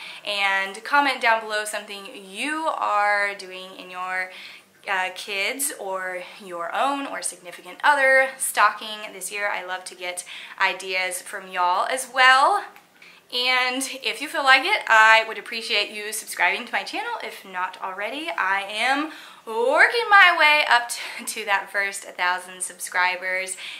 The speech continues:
And each subscriber helps, and I thank y'all so much. Anyways, I do make regular content about my life. I am a mother of three currently, almost four,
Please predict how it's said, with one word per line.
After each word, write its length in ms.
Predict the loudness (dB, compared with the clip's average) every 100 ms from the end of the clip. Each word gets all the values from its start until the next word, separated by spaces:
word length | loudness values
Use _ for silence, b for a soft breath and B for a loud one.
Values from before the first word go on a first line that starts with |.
| B
And 720 | -6 0 4 4 4 0 -6 -6 0
each 260 | 0 0
subscriber 680 | -2 -4 2 6 6 6 2
helps, 420 | 4 4 2 -2 -6
and 200 | -6 -4
I 540 | -2 2 2 0 -2 -2
thank 180 | -2 0
y'all 160 | 0
so 600 | 0 -4 2 4 4 -2 B B B
much. 540 | -8 6 6 6 0 -10 -14 -4
Anyways, 380 | 0 2 2 2
I 200 | 2 2
do 380 | -6 -2 -2 -2
make 360 | 2 4 2 -2
regular 340 | -2 -2 -4
content 720 | -4 -6 -6 -8 -12 -10 -12
about 320 | -8 -8 -4
my 180 | 4 4
life. 400 | 6 6 4 0 -4
I 220 | -4 -4
am 260 | -6 -6 -8 -10
a 360 | -12 -12 -12 -8
mother 320 | -6 -2 0
of 320 | 0 -2 -8
three 220 | -4 -4
currently, 480 | -2 -4 -2 -6 -10 -14 B B B
almost 400 | -2 -2 -4 -6
four, 480 | -4 2 6 8